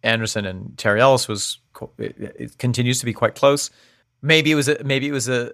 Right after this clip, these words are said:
an idea, you know, maybe it was a scenario where Ian said, "Oh, you know, I'm kind of inspired by cartoons, by s-, by the cartoon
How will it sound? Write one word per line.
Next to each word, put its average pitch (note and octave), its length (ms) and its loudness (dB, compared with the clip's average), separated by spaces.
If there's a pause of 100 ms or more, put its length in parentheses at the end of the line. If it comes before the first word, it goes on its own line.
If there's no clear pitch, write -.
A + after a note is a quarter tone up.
an B2+ 120 -2
idea, B2 480 -2
you C3 80 -6
know, A#2 120 -2
maybe C3+ 200 2
it C3+ 40 -2
was A#2+ 100 -4
a A2 60 -10
scenario B2 540 0
where G#2+ 360 -2
Ian A2+ 200 -6
said, A2 200 -6
"Oh, F#3 160 2
you D3+ 100 -2
know, D3+ 120 6
I'm C3 140 0
kind E3+ 180 -2
of C3 60 -6
inspired A#2+ 480 0
by A2 380 -2 (260)
cartoons, B2 720 -4
by A2 180 0
s-, - 160 -6
by G#2+ 200 2
the G#2 100 -2
cartoon A2 580 -2